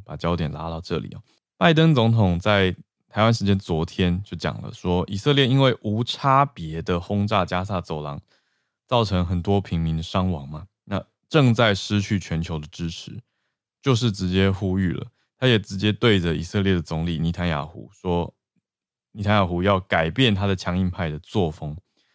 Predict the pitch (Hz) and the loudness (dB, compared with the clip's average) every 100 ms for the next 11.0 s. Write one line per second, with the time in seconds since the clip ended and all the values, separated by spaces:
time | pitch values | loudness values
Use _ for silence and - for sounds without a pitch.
0 | _ _ _ _ _ 180 - 170 151 113 | _ _ _ _ _ 0 2 0 4 4
1 | 117 131 110 113 107 104 - 98 87 82 | 6 4 2 2 0 0 -2 0 0 0
2 | 87 95 107 85 - 95 90 85 82 85 | -2 0 2 0 0 -2 -2 -4 -6 -6
3 | - - 214 196 117 117 117 113 135 143 | -4 2 4 6 4 4 2 2 4 4
4 | 135 127 98 80 85 101 101 98 87 90 | 4 2 0 -4 -2 0 2 2 2 0
5 | 92 - 113 117 - - 76 78 - _ | -4 -4 -2 -2 -2 -6 -6 -6 -10 _
6 | _ _ _ _ _ _ - 101 101 98 | _ _ _ _ _ _ -8 -6 0 0
7 | 95 - _ _ 92 85 - 92 107 107 | 0 -4 _ _ -8 -8 -4 0 2 2
8 | - 101 98 80 69 - - _ _ 90 | 2 2 0 -4 -10 -14 -20 _ _ -4
9 | 80 78 76 - - - 123 101 117 92 | -2 -2 -6 -10 -16 -2 0 2 2 0
10 | 95 104 80 92 92 - 76 73 76 - | 0 -2 0 0 -2 -6 -12 -8 -8 -8